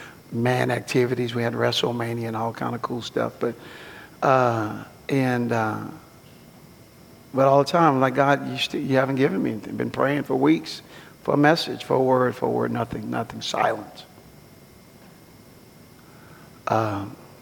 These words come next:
and I've been in a lot of pain, a lot of back, and I didn't wanna come this morning, be real, keep it real. Very real, very real, okay?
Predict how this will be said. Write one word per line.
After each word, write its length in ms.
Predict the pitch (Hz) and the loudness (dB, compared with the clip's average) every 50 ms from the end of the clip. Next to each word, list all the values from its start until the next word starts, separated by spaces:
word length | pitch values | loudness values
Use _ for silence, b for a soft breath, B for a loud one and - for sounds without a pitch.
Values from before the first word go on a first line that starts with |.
| - - - - - - - - - - - - - - - - - - - - - - - - - - - - - - - - - - - - - - - - - | -20 -20 -20 -20 -20 -20 -20 -20 -20 -20 -20 -20 -20 -20 -20 -20 -20 -20 -20 -20 -20 -20 -20 -20 -20 -20 -20 -20 -20 -20 -20 -20 -20 -20 -20 -20 -20 -20 -20 -10 -2
and 520 | - 131 127 120 120 113 113 110 107 107 - - - - - - - - - - - - - - - - - - - | 0 0 2 2 0 0 -2 -4 -6 -8 -12 -16 -20 -20 -20 -20 -20 -20 -20 -20 -20 -20 -20 -20 -20 -20 -20 -14 -8
I've 60 | - | -2
been 120 | - 139 127 | 0 0 0
in 40 | 120 | 2
a 40 | |
lot 160 | 120 127 123 117 | 2 0 0 0
of 100 | - - | -2 -6
pain, 300 | - 131 127 127 127 123 | -4 -2 0 0 0 0
a 20 | |
lot 120 | 120 120 117 | 2 2 0
of 100 | 110 110 | 0 2
back, 240 | 120 120 127 120 - | 0 0 0 -2 -2
and 100 | 117 120 | 0 2
I 60 | 143 | 2
didn't 140 | 170 175 165 | 2 4 2
wanna 140 | 147 131 | 0 0
come 280 | 127 - - 156 127 - | 0 0 0 0 0 0
this 180 | 110 - - - | -4 -6 -6 -6
morning, 140 | - 104 | -6 -6
be 100 | 107 110 | -6 -6
real, 220 | 107 107 104 98 - - | -4 -4 -6 -6 -8 -12
keep 180 | - - 110 104 | -10 -10 -8 -8
it 60 | 110 | -8
real. 240 | 98 95 92 - - - - - - - - B B B B B B B B B B B B B B B B - | -10 -10 -12 -14 -16 -18 -20 -20 -20 -20 -20 B B B B B B B B B B B B B B B B 0
Very 300 | 160 165 170 165 147 143 | 4 6 6 8 8 6
real, 140 | 131 120 117 | 6 4 4
very 220 | 117 127 131 131 | 4 4 4 4
real, 280 | 127 123 123 117 110 110 113 120 | 6 4 4 4 2 2 -2 -4
okay? 340 | 110 - 139 127 131 127 | 0 2 4 4 4 2